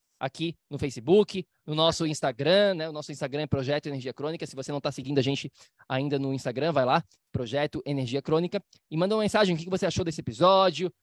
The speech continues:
faz sentido, não faz, ficou alguma dúvida, qual tipo de episódio você gostaria de ver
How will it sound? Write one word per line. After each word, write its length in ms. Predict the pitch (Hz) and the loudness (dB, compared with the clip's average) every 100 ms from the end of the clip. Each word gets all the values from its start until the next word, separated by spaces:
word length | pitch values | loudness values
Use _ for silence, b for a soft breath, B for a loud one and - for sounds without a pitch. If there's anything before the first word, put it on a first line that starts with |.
| _ | _
faz 160 | 175 165 | -4 -2
sentido, 320 | 147 - 175 | -2 -4 -4
não 160 | 147 120 | -4 -4
faz, 540 | - 170 180 175 151 | 2 6 6 6 2
ficou 160 | 151 170 | -4 -4
alguma 240 | 143 131 | -2 -2
dúvida, 560 | 117 170 190 147 175 160 _ _ _ _ | 4 8 8 6 0 0 _ _ _ _
qual 180 | - 180 | -2 0
tipo 240 | - 202 160 | 0 -4 -2
de 240 | 160 151 | -2 -2
episódio 640 | 78 90 151 - 139 170 160 | -6 -10 -8 -4 -2 0 -2
você 160 | 160 | -4
gostaria 320 | 160 151 127 110 | -6 -6 -6 -6
de 100 | 95 | -4
ver 380 | 139 190 185 | 2 4 2